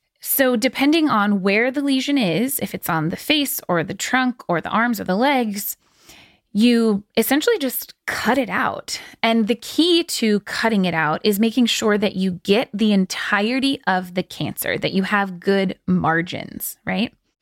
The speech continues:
And depending on what type of cancer it is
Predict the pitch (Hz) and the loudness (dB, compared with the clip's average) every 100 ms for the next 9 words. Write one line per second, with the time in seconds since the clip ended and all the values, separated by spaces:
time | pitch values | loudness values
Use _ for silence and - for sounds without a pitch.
0 | - - - - - - 254 247 214 247 | -20 -20 -20 -18 -20 -2 2 2 2 0
1 | 262 294 330 302 214 220 - - - 233 | 2 4 4 2 2 0 -2 -4 -2 -2
2 | 233 208 - 202 196 - 196 190 202 - | -2 -6 -2 0 2 0 0 0 -2 0
3 | 190 180 190 226 294 | 2 2 0 0 0